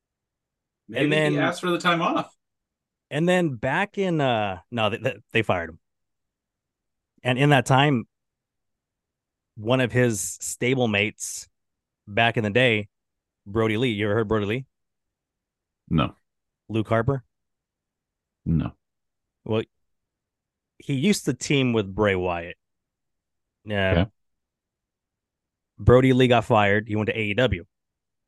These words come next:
Speaker 2: Brody Lee got hurt. And then he was out for months. No idea what happened.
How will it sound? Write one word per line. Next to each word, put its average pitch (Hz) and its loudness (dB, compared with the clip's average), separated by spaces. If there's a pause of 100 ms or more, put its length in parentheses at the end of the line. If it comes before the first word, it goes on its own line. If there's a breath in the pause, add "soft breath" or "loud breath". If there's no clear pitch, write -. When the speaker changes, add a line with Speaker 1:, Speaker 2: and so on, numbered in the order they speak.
(1600)
Speaker 2:
Brody 127 2
Lee 131 2
got 104 0
hurt. 131 -2 (2000)
And 131 -2
then 123 2
he 127 2
was 120 0 (100)
out - -2
for 107 -8
months. 98 -2 (220)
No 131 4
idea 156 6
what 151 6
happened. 233 0